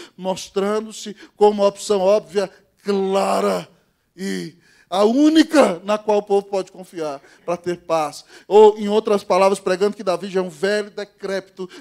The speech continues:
que já não serve mais para a função que ocupa. Campanha. Irmãos, nós estamos em campanha.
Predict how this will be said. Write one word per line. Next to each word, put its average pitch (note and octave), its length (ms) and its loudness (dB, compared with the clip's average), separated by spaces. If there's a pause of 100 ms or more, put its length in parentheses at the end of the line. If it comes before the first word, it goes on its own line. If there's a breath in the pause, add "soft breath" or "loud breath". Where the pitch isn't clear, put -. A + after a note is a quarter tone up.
que - 80 -20
já F#3 140 -2
não F3 120 -8
serve F3+ 380 -8
mais E3+ 400 -8 (240 loud breath)
para F#3 80 -2
a F3 60 -2
função D#3 400 -16
que - 100 -20
ocupa. B2+ 540 -20 (500)
Campanha. A#3 640 2 (1040)
Irmãos, A#3+ 340 -4
nós C4 220 -4
estamos C4 400 -10
em C4+ 80 -8
campanha. A#3+ 500 -10